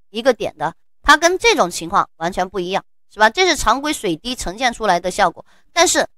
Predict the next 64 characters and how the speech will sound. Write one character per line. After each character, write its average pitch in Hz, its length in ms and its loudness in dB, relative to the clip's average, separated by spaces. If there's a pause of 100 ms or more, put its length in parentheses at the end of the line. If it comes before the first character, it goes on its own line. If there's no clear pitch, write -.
(140)
它 294 180 6
的 233 80 2
这 247 140 -4
个 254 80 2
运 277 180 0
动 247 160 0
轨 170 160 0
迹， 220 160 -8
你 190 220 -8
一 294 160 0
直 185 320 -10
在 269 180 4
这 233 80 -6
个 208 140 2
长 175 180 -2
时 208 160 -8
间 214 240 -4
里 175 120 -8
边 165 180 -2
去 214 140 -16
记 - 200 -8
录 254 140 -2
它 180 160 0
运 185 160 -10
动 180 100 -4
的 170 120 -6
轨 143 160 -12
迹 165 160 -8
的 147 100 -8
话 156 140 -6
呢， 147 120 -6 (360)
它 196 120 6
就 202 160 0
会 180 240 0 (200)
把 147 340 0
它 190 140 -2
运 208 240 -8
动 170 240 -4
过 220 160 -2
程 156 180 -4
当 165 160 0
中， 165 320 -6
呃， 156 140 -10
形 170 240 -12
成 196 120 -6
一 214 120 -8
丝 190 400 -6
一 196 160 -12
条 156 240 -6
线 208 240 -8
的 160 100 -12
这 170 100 -14
种 175 120 -14
感 151 180 -8
觉， 147 160 -6 (240)
一 240 140 -8
点 185 160 0
一 - 20 -6
点 202 160 -4
的 143 80 -12
呈 156 220 -10
现 190 160 -4
出 175 160 -4
来 127 160 -4